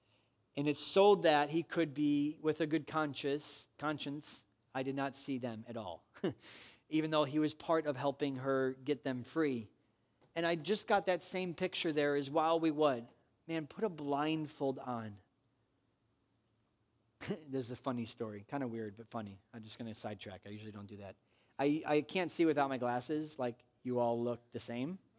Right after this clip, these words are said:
And so <laughs> when I was in college, I was super protective of what I watched and what I saw.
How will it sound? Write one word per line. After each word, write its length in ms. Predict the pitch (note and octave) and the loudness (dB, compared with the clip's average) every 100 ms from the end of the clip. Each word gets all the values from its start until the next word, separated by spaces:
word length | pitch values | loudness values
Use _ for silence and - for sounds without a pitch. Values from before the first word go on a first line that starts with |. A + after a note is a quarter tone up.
| _ _ - - - - - - - - - | _ _ -20 -20 -20 -20 -18 -18 -20 -16 -6
And 160 | D#3 D3+ | -4 0
so 480 | G3+ F3 F3 E3 - - - | 6 10 10 8 4 -4 -14
<laughs> 300 | - - _ | -20 -20 _
when 140 | E3 F3+ | 4 6
I 100 | F3 | 6
was 200 | E3+ D#3 | 4 0
in 140 | D#3 | -2
college, 500 | F3 G3 F3 D3+ D3+ | 4 6 6 4 4
I 120 | D3+ | 4
was 180 | D3 C#3 | 4 0
super 720 | - G3+ G3 E3+ D#3 D3 C#3 - - | -2 0 2 4 6 6 2 -4 -8
protective 680 | E3 - A#3 - D3+ B2+ A#2 G#2+ - _ _ _ _ _ | -6 4 4 4 2 0 0 -12 -20 _ _ _ _ _
of 340 | C#3 C#3 C#3 B2 A2 - _ _ _ - | 0 2 2 -2 -12 -18 _ _ _ -8
what 260 | C3 D3+ | 2 4
I 160 | D3 D3 | 6 4
watched 580 | D3 C#3+ A#2 - - C#3 | 6 6 4 -4 -8 -4
and 100 | C3 | 0
what 100 | B2+ | 0
I 120 | A#2+ | 0
saw. 440 | - G3+ B2 F2+ | 2 2 2 0